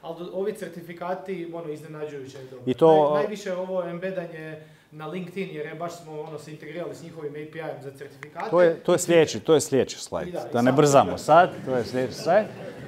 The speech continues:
Speaker 2: Znači, evo, sad, otkad smo to uveli, a kad smo dvije tisuće četrnaeste smo to uveli,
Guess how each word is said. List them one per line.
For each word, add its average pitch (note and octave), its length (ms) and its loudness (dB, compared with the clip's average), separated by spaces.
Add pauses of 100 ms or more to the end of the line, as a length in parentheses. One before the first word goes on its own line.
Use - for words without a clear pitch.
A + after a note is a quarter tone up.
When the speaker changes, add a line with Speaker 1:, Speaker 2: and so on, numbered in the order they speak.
Speaker 2:
Znači, F3 320 2
evo, D3+ 260 8
sad, D3+ 320 4
otkad D#3+ 260 2
smo D3+ 140 -6
to E3+ 180 2
uveli, D#3 540 6
a C3 100 4
kad C#3 200 -2
smo B2 120 -6
dvije C3 520 0
tisuće - 120 -6
četrnaeste C#3+ 460 -2
smo C3+ 160 -6
to E3 160 4
uveli, G#3+ 560 4